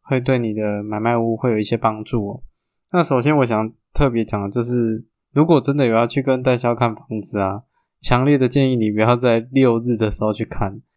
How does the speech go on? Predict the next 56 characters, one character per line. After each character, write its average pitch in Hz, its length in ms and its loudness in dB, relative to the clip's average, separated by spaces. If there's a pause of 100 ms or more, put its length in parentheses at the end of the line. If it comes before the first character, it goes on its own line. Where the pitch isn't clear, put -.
(140)
因 180 160 0
为 190 140 6
如 165 120 2
果 160 160 2
假 123 280 0
设 151 180 2
市 143 220 0
场 117 260 0
像 143 180 0
现 135 220 -2
在 135 160 2
是 127 400 0
多 127 240 2
头 123 180 0
的 104 120 -4
状 107 240 -2
况 104 260 -4
啊， 98 200 -8 (240)
你 123 160 0
如 139 120 4
果 151 80 4
六 139 140 2
日 135 160 0
去 127 140 0
看 127 280 -2
啊， 104 240 -6 (280)
一 156 120 -4
方 135 200 0
面 135 260 -4
吼， 107 300 -8
它， 127 440 -2 (220)
它 143 220 2
大 147 160 0
概 139 200 2
也 113 160 -2
没 113 140 -2
有 127 60 0
办 123 280 2
法 101 60 -6
提 120 160 0
供 127 180 2
你 113 160 0
很 113 200 -2
好 113 120 0
的 107 120 -2
服 - 220 -6
务， 117 440 0 (100)
因 139 140 -2
为 135 100 4
来 120 200 2
客 131 180 2
数 127 180 -2
量 123 220 0
很 110 140 -6
多 113 200 0
嘛。 107 240 -4